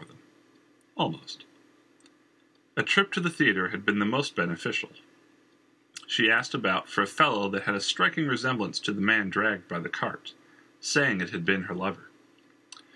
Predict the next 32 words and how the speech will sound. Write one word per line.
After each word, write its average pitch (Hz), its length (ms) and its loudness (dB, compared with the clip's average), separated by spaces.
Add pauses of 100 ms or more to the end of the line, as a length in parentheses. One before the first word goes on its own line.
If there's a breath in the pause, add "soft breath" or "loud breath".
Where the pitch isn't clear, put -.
(540 loud breath)
She 185 160 2
played 170 260 4
the 170 80 0
part 127 260 4
of 123 120 -4
a 139 40 0
ditzy, 123 480 0
wounded 135 640 0
maiden 92 420 0
who 113 140 -10
was 110 160 -2
now 117 180 2
left 107 340 -2
to 143 80 -2
fend 107 340 0
for 135 140 -4
herself, 101 640 -4 (400)
trying 131 300 2
to 104 60 -4
piece - 280 0
together 120 360 2
what 98 140 2
had 92 120 2
happened 110 340 0
to - 120 -2
her 92 80 2
lover, 92 360 0 (540)
which 160 220 0
was 90 140 -2
all 82 140 -6
too 87 200 -6
easy. 87 280 -8